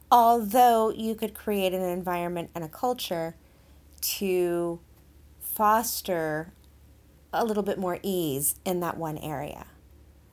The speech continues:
But the other four, you can do something about. And remember, something like sixty-five to seventy-five percent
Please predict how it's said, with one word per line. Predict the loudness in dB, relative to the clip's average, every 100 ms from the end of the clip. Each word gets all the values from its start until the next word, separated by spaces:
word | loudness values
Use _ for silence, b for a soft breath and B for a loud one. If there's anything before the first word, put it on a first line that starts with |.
| -14
But | -10
the | -6 -2
other | 2 2
four, | 0 -2 0 0 -2 -8 -20 -20 -20 -20 -20 -20 -20 -8
you | -6
can | -6 -8 -6 -4
do | -4 -4
something | -6 -8 -10 -10
about. | -8 -10 -12 -16 -20 -20 -20 -20 _ -20 -20 -20 -20 -20 B B B
And | 2
remember, | 4 4 2
something | 2 2 2 0 0
like | 0 -2
sixty-five | -6 -6 -6 -6 0 2 2 0
to | -4
seventy-five | -2 -2 -2 -4 -4 -6
percent | -6 -8 -4 -4 -4 -8